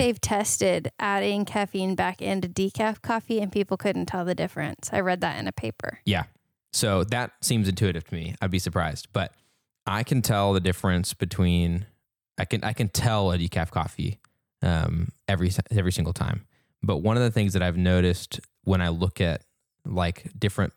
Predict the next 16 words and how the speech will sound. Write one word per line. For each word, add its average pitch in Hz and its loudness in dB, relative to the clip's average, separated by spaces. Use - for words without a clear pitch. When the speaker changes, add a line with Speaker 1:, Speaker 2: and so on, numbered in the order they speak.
Speaker 2:
places 95 0
where, 87 2
different 90 -2
websites 90 -2
or, 82 0
or 85 0
stock - -4
places 87 -2
where 82 0
I 82 2
buy 85 0
green 92 2
coffee, 98 0
they've 110 2
usually, 101 4
um, 90 0